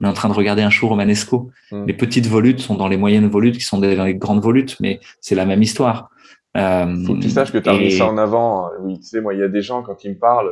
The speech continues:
Speaker 2: je vais leur dire, euh, ça, c'est du Louis Fouché. Euh, vraiment, je te jure. Parce que je me dis, ah, tiens, il les a fait réagir. Parce que t'as répété des phrases dans beaucoup d'interviews et on sent que ça a fait, euh, ça a fait des bébés, tes phrases que t'as répétées. Et ça, c'est bien.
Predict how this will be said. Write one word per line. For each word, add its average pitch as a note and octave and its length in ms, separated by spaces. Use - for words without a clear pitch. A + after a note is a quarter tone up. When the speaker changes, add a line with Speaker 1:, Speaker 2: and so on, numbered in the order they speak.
Speaker 2:
je F#2+ 160
vais F#2+ 80
leur F#2 220
dire, A2 300
euh, E2 180
ça, - 340
c'est - 160
du D#2 140
Louis D#2 160
Fouché. - 380
Euh, E2 540
vraiment, G2+ 680
je F#2+ 60
te G#2 160
jure. G#2 280
Parce F2 140
que G2+ 160
je F#2+ 60
me F#2+ 100
dis, G2 180
ah, - 300
tiens, G2+ 280
il G2 160
les G2 180
a G2+ 60
fait G2+ 160
réagir. G2+ 340
Parce A#2 140
que A#2+ 80
t'as A#2 140
répété B2 420
des A#2+ 120
phrases B2 360
dans G2+ 120
beaucoup B2 320
d'interviews A#2 640
et B2+ 120
on B2+ 100
sent E3+ 320
que D3+ 60
ça B2 160
a A2+ 40
fait, C3+ 320
euh, G2 380
ça A2+ 80
a - 20
fait C#3 160
des B2+ 100
bébés, C3+ 440
tes A2 100
phrases G#2+ 340
que A2 80
t'as G2+ 160
répétées. G2+ 520
Et F#2+ 40
ça, C#3+ 180
c'est A#2 140
bien. A2+ 200